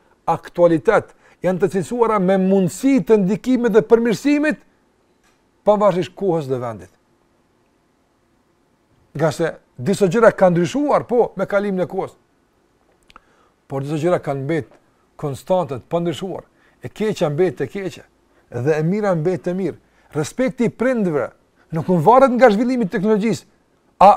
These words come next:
në këtë shekull nuk është i mirë respekti i prindërve, apo se kemi kompjuterin? Kjo s'ndron fakti i ekzistimit të kompjuterit, apo i, i, i, i telefonave,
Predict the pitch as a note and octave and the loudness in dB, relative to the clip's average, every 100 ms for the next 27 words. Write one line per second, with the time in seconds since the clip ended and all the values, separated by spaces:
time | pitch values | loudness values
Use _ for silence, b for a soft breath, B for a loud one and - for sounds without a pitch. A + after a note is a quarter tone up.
0 | - G#3 F#3 C4 - - C#4+ A3 A#3+ G#3+ | 2 -2 0 0 0 0 0 0 2 2
1 | D4+ A#3+ C4 C4 A3+ F#3+ F3+ A#3 F3 G3 | 2 -2 0 2 4 4 0 -2 -2 0
2 | G3 E3+ D3+ D#3+ C#3 A#3 - b - G3+ | 0 0 0 0 4 2 2 b -2 0
3 | B3 A3 A#3 F#3+ G#3 G#3 C3 - _ _ | 2 2 2 0 2 2 0 -4 _ _
4 | _ _ _ _ _ _ _ - - F#3+ | _ _ _ _ _ _ _ -20 -6 -2
5 | - F3+ C4+ C#4+ G3 _ _ _ _ _ | -2 2 4 4 2 _ _ _ _ _
6 | _ - - - G#3 C#4 G3+ A3+ F3+ A#3+ | _ -20 -20 2 6 6 4 0 0 0
7 | G#3 F#3 F#3+ E3 E3+ A3+ G3 A#2+ _ _ | -2 -2 -2 -2 0 2 0 -2 _ _
8 | _ _ _ _ D3 - F3 F3 F3+ E3+ | _ _ _ _ -2 2 2 2 0 -2
9 | F#3 F3+ E3+ b b - F#3+ F#3+ - _ | -2 -2 -4 b b -4 -2 -4 -8 _
10 | - F3 E3+ G#3+ B3 G#3+ B2+ | 2 4 4 4 4 4 2